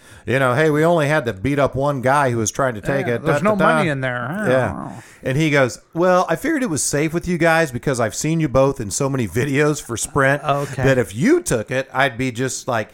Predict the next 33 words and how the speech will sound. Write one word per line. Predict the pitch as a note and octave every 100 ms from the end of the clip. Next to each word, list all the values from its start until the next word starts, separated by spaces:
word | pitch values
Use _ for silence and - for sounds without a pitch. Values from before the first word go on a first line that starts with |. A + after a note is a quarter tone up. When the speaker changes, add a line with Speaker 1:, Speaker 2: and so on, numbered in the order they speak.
| -
Speaker 1:
'Hey, | - F3
show | C3 F#3+ G#3
me | F#3
a |
training | C#3 D#3+ D#3+ C#3
video | A2 G#2+ G#2+ A2
and | A#2
I'll | A2+
tell | - C#3
you | B2
which | A#2+ B2 -
guy | G2+
took | F#2 B2
it.'" | C3
Speaker 2:
Ah. | D3+ F3 F3+ F3+ E3+ E3 D#3 C#3
Speaker 1:
Like, | C3+ A2+
"Oh, | G#2+ G2+ F#3 F#3+
wow, | F3+ F#3+ F#3+ C3+ C3+
okay." | - C#3 B2 C3 - _ _ - - _
That | B2+ G#3
happens | A#3+ A#3+ F#3+ C3+
a | A#2
lot | G#2+ A2+ B2+ -
on | A2+
the | G#2
Sprint | - A2 F#2+
campus. | - F#2+ - -
Speaker 2:
Yeah. | D3
Speaker 1:
That's | D3 B2+
a |
very | A3 A#2 G2 C#3 C#3+ C3+ A#2
small | - - B2 A#2 G#2+
arena, | F2+ E2 F2 E2 E2